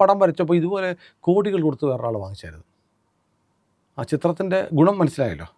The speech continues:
ഏ, അത്രയും വില കൊടുത്ത് വാങ്ങുന്നതിൻ്റെ പിന്നിലെ ചേതോവികാരം, ആ, അവരുടെ ഭർത്താവ് രാജ്യത്തിൻ്റെ പ്രതിരോധ മന്ത്രിയാണ് എന്നത് തന്നെയാണ്.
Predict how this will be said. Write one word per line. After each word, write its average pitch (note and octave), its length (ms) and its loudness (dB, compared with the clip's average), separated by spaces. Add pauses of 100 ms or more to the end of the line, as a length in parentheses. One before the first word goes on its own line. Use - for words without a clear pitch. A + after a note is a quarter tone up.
(280)
ഏ, D3+ 40 -4 (220)
അത്രയും E3+ 300 4
വില E3 140 6
കൊടുത്ത് E3 280 4
വാങ്ങുന്നതിൻ്റെ D#3+ 460 4
പിന്നിലെ D3+ 260 2 (260)
ചേതോവികാരം, E3 640 8 (500)
ആ, - 40 -2 (320)
അവരുടെ G3 280 6
ഭർത്താവ് F3+ 360 6 (120)
രാജ്യത്തിൻ്റെ F3 460 4
പ്രതിരോധ D#3+ 320 4 (100)
മന്ത്രിയാണ് D#3 540 4
എന്നത് C#3+ 280 2
തന്നെയാണ്. B2 440 4